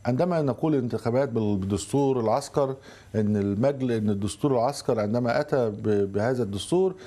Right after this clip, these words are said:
قال لك إن مجلس الشعب القادم أو مجلس النواب القادم هو الذي سوف يحكم، والرئيس هيكون رئيس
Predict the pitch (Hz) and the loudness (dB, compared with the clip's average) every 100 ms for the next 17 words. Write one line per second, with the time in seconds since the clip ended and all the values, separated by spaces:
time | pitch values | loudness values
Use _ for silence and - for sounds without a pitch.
0 | - - 143 131 113 120 147 123 - 151 | -4 0 0 0 0 0 0 -2 0 0
1 | 156 127 113 - 143 131 110 131 135 120 | 0 -2 -8 0 0 2 0 0 0 -2
2 | 120 123 123 117 151 156 156 - - - | 0 0 0 0 0 0 -4 -6 -20 0
3 | 147 139 139 123 - 143 - 135 - - | 2 2 0 -2 -2 -2 2 0 -2 -8
4 | 82 - - 107 107 113 156 156 - 139 | -8 -12 -6 0 2 2 0 -2 -2 0
5 | 120 135 - - | 2 0 -4 -14